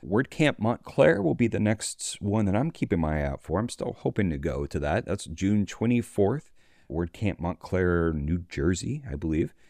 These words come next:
And w-, the WordCamp U S is gonna be happening at National Harbor, Maryland,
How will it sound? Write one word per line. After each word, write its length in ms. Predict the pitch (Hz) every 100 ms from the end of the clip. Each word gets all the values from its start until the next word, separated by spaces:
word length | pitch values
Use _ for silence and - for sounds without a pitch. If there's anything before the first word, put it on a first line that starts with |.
| - -
And 380 | 90 92 85 73
w-, 140 | 80 87 -
the 260 | 85 85
WordCamp 560 | 76 123 156 - 151 127
U 220 | 107 107
S 320 | 165 139 143 -
is 160 | 98
gonna 160 | - 107
be 80 | 101
happening 440 | 95 98 104 98
at 120 | 82
National 560 | 85 85 - - 123 117
Harbor, 480 | - 110 101 104 98
Maryland, 560 | 95 101 78 78 -